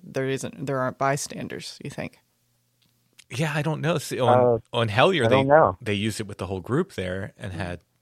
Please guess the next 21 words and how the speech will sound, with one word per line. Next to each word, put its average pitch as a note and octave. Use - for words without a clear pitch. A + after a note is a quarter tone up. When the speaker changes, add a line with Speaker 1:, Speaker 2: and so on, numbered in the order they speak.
Speaker 2:
what -
seemed F#2
to E2
be F2
great G2
success. -
They A2+
did A2
great G#2
long G#2+
sessions. -
I A2+
honestly A#2+
don't G2+
know F#2+
how G2+
much G2+
they F#2+
edited F#2
out. A2
Speaker 1:
Mm-hmm. E3